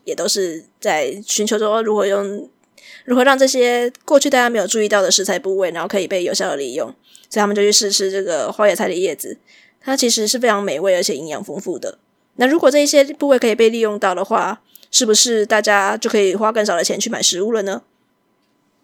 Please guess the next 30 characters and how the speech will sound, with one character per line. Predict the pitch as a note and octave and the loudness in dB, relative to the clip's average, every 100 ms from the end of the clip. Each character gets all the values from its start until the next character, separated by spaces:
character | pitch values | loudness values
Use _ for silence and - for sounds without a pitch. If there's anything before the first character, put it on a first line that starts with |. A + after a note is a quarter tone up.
| _ _ _ _ _ _ _ - | _ _ _ _ _ _ _ -10
再 | - D#4+ | -2 2
还 | C4 | 4
有 | |
一 | A#3 | 4
个 | |
例 | G#3+ A3 | 2 0
子 | G3 | -2
就 | G3+ | 0
是 | G3+ A3 F#3+ F#3+ | 0 0 0 0
小 | G#3 - D#3+ | -2 -2 -2
南 | F3 F3 G3+ | -4 -6 -2
瓜， | G3 G3 B3 - _ _ _ _ - | 0 2 -2 -8 _ _ _ _ -6
那 | G#3+ | 0
就 | |
是 | G#3+ A#3 G#3 | 0 2 2
像， | A#3+ A3 F3 F3 | 0 0 -4 -10
呃， | F#3 | -4
一 | G#3+ | 0
些 | A#3+ A#3+ | 2 4
瓜 | C4 | 4
果 | G#3+ F3+ | 2 0
类 | F#3+ | 2
的 | F3+ | 2
那 | G3 | 0
个 | F#3 | -2
植 | - D3 | -2 -2
物 | F3 | -2
啊， | D#3+ E3 G#3 | -2 -2 -6
然 | - | -6
后 | A3 G3+ F#3 F#3+ | 0 2 0 -4